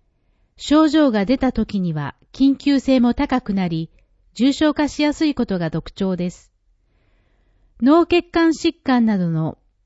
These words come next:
早期発見を目的として、この機会に脳ドックを受診しましょう。七月一日木曜日から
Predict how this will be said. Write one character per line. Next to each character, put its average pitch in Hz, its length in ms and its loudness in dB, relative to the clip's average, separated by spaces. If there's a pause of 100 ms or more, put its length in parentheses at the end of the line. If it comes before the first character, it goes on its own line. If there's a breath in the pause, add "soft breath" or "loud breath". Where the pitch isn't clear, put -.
(120)
早 320 300 2
期 214 160 -6
発 202 300 -4
見 277 280 4
を 269 60 4
目 240 240 0
的 - 240 -6
と 226 160 -2
し - 100 -14
て、 208 280 -6 (640)
こ 254 140 2
の 285 140 4
機 - 120 -20
会 262 260 0
に 247 220 0 (400)
脳 320 220 6
ド 349 140 4
ッ - 20 -2
ク - 240 -2
を 185 60 2
受 170 180 -4
診 247 260 0
し - 160 -4
ま 214 140 2
し - 160 -6
ょ 175 200 -4
う。 - 40 -20 (1400)
七 - 280 0
月 349 420 0
一 294 100 2
日 269 320 0
木 254 280 2
曜 285 180 6
日 202 140 -2
か 175 160 -4
ら 170 200 -4